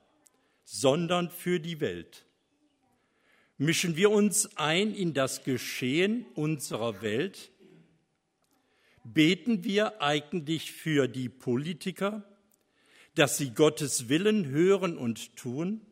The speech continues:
Die Zeit sollen wir auskaufen, den Augenblick wahrnehmen, in dem Gott von uns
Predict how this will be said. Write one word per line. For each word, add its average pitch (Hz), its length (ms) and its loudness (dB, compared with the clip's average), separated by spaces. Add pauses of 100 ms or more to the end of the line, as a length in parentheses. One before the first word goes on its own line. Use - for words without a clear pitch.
(1700)
Die 151 140 -4
Zeit 165 380 -2
sollen 101 320 -4
wir 107 160 -4
auskaufen, 101 720 -6
den 202 240 4
Augenblick 196 680 2
wahrnehmen, 220 680 4 (420)
in 156 240 -2
dem 160 360 2
Gott 160 300 4
von - 540 0
uns 180 480 -4